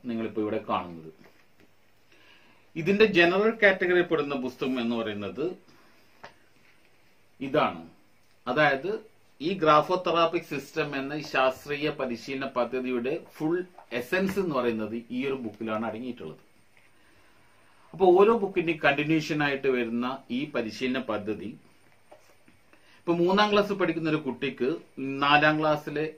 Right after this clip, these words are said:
ഈ ഗ്രേഡ് ഫോറിലുള്ള പുസ്തകം കുറച്ച് ടഫ് ആയിരിക്കും. എന്നാൽ നാലാം ക്ലാസ് പഠിക്കുന്ന ഒരു കുട്ടിക്ക് മൂന്നാം ക്ലാസ്സിലെ പുസ്തകം പരിശീലിക്കേണ്ട ആവശ്യം വരുന്നില്ല. ആ ഒരു രീതിയിലാണ് ഇത് സെറ്റ് ചെയ്തിട്ടുള്ളത്.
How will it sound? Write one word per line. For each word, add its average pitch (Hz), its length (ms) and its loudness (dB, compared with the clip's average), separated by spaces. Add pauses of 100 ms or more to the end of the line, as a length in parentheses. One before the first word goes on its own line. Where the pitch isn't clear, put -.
(120)
ഈ 127 160 -8
ഗ്രേഡ് 139 340 0
ഫോറിലുള്ള 131 640 0
പുസ്തകം 123 560 -4
കുറച്ച് 120 360 -6
ടഫ് 131 400 -6
ആയിരിക്കും. 82 380 -10 (2500)
എന്നാൽ 175 240 4
നാലാം 175 400 6
ക്ലാസ് 196 220 4
പഠിക്കുന്ന 160 440 0
ഒരു 156 60 0
കുട്ടിക്ക് 143 380 -6
മൂന്നാം 139 440 -2
ക്ലാസ്സിലെ 143 520 -2 (260)
പുസ്തകം 131 480 -4 (680)
പരിശീലിക്കേണ്ട 120 640 -2
ആവശ്യം 113 640 -4 (220)
വരുന്നില്ല. 107 680 -6 (400)
ആ 120 100 2
ഒരു 135 200 0
രീതിയിലാണ് 110 600 -6
ഇത് 113 80 -8
സെറ്റ് 113 220 -8
ചെയ്തിട്ടുള്ളത്. 90 560 -10